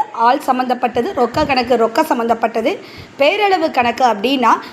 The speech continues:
ஒரு பிஸ்னஸில் நமக்கு லாபமும் ஏற்படலாம், நட்டமும் ஏற்படலாம். அப்போது நட்டம் ஏற்பட்டது அப்படின்னா, ஒரு செலவு ஏற்படும், நட்டம் ஏற்படப்போ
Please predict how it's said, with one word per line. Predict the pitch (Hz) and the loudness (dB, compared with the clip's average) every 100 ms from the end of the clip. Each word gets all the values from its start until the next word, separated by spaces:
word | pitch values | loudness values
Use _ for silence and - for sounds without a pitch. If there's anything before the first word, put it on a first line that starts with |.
| - | -2
ஒரு | 233 254 | 2 4
பிஸ்னஸில் | 247 262 349 370 349 | 4 2 -2 0 -2
நமக்கு | 311 254 247 | 0 0 0
லாபமும் | 240 220 226 269 370 392 | 2 4 4 2 0 0
ஏற்படலாம், | 247 226 254 233 240 - 240 | 0 0 -2 0 -2 -4 -8
நட்டமும் | 226 226 262 294 | -6 0 0 0
ஏற்படலாம். | 302 240 226 226 214 - - - - | 2 2 2 -2 -2 -4 -10 -20 -8
அப்போது | - 294 330 339 381 - - 254 | 0 0 4 2 0 -10 -2 0
நட்டம் | 247 240 247 403 330 | 2 0 0 0 2
ஏற்பட்டது | 262 247 240 240 226 240 | 0 0 -6 -4 -4 -4
அப்படின்னா, | 208 220 359 - - | -4 -2 -2 -2 -8
ஒரு | 269 247 | -2 -2
செலவு | 262 277 294 440 453 | 0 0 2 2 2
ஏற்படும், | 285 233 233 233 247 277 | 0 0 -2 -2 -2 -2
நட்டம் | 240 - 339 | -4 2 2
ஏற்படப்போ | 254 - 220 220 247 | 2 0 -6 -4 -6